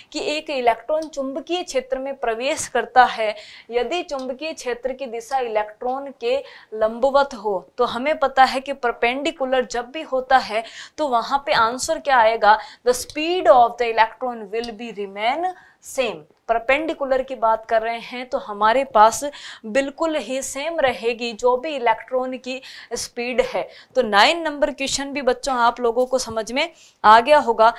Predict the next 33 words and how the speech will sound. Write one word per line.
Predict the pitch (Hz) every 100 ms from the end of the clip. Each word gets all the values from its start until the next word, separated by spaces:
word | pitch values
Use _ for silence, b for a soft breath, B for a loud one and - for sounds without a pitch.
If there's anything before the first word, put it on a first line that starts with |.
| B B
अब | 254 269
हम | 269 311
चलते | 269 262 285
हैं | 240 277
नेक्स्ट | 214 214 254 - 269
क्वेश्चन | 240 226 233 226
की | 220 220
तरफ। | 190 175 - _ B B B
देखिए | 208 208 196 190 B B
नेक्स्ट | 262 311 -
क्वेश्चन | 302 285 285 294
है |
हमारे | 294 254 254 277
पास, | 240 233 233 247
"The | 220
major | 208 240 233 320 -
cause | 240 233 233 - b b -
of | 226 226 - 220
environmental | 226 233 262 302 277 254 240 226 220
pollution | 226 220 233 - 247 -
is," | 190 165 175 b b b 214
यानी | 220 269
पर्यावरण | 311 240 214 208 220 302 285
प्रदूषण | 254 226 247 247 233
का | 247
सबसे | 254 285 - -
बड़ा | 285 233 220
कारण | 220 202 202 208
है। | 208 208
तो | 254
हम | 269
जानते | 247 233 262 254
हैं | 302 233 240